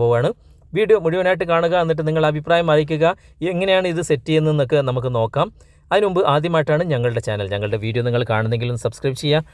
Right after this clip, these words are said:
തൊട്ടടുത്ത് കാണുന്ന ബെൽ ഐക്കൺ കൂടി എനേബിൾ ചെയ്തതിന് ശേഷം all എന്ന ഭാഗം സെലക്ട് ചെയ്യുക. Facebook-ലാണ് നിങ്ങൾ ഈ വീഡിയോ കാണുന്നെങ്കിൽ എഫ്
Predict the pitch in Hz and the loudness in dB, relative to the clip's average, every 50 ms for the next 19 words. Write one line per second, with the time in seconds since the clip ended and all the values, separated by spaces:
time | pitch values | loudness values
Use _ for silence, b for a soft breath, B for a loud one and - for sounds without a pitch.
0 | b b b b - 196 - - 208 202 202 170 - 156 147 139 139 139 127 113 | b b b b -4 -4 0 0 0 0 0 2 2 2 2 2 0 0 2 2
1 | 117 113 117 131 135 127 135 131 120 127 131 156 - 110 101 98 110 104 - 104 | 0 2 2 0 -2 -2 -2 -4 -4 -4 -4 -4 -4 -4 -4 -6 -6 -8 -8 -8
2 | 101 95 - 110 - 139 123 104 95 98 98 98 - 98 101 95 107 113 - 120 | -10 -8 -10 -10 -8 -6 -4 -4 -4 -2 -4 -4 -4 -4 -4 -4 -4 -6 -6 -6
3 | 117 113 - 135 135 147 175 - b b b b b b - 185 - - 226 196 | -6 -6 -4 -2 0 0 -2 -2 b b b b b b -2 -2 -2 -4 -6 -4
4 | - 202 202 202 208 196 175 175 180 175 175 160 165 165 165 165 165 165 165 165 | 0 2 2 2 2 0 -2 0 0 0 0 -2 0 0 0 2 2 2 0 0
5 | 170 185 214 147 123 - | -2 -2 0 -2 -2 -4